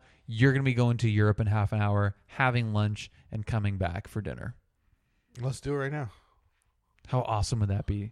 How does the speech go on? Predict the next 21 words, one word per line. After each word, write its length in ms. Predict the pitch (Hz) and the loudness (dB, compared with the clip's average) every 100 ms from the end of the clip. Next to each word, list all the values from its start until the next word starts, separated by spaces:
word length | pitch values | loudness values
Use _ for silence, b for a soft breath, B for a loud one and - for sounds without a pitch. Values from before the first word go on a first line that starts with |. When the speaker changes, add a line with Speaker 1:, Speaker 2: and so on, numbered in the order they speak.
| - | -10
Speaker 2:
Yeah, 160 | 185 160 | -10 -6
I'm 80 | |
down. 100 | 175 147 | 0 2
Speaker 1:
Talk 140 | 151 | 4
about 240 | 147 120 | 4 4
pizza. 460 | - 139 - 156 160 b b - | 2 0 0 -2 -2 b b 4
Talk 180 | 185 180 | 4 8
about 220 | 185 123 | 6 6
y-, 240 | 147 131 | 2 4
those, 300 | 135 165 170 | 8 8 8
combining 420 | - 151 139 175 175 | 4 2 2 2 0
those 160 | 156 | -2
two 140 | - 170 | 0 0
technologies. 800 | 175 156 165 160 165 180 180 - b b 143 | 0 0 0 0 0 -2 -2 -6 b b 0
Like, 160 | 139 | 2
"Okay, 240 | 143 175 147 | 2 2 2
Tony, 280 | 151 143 | 2 2
you 180 | 135 151 | 2 2
want 180 | 170 165 | 2 0
some 120 | 165 147 | -2 0
pizza? 580 | 170 160 185 190 190 | 0 0 2 4 2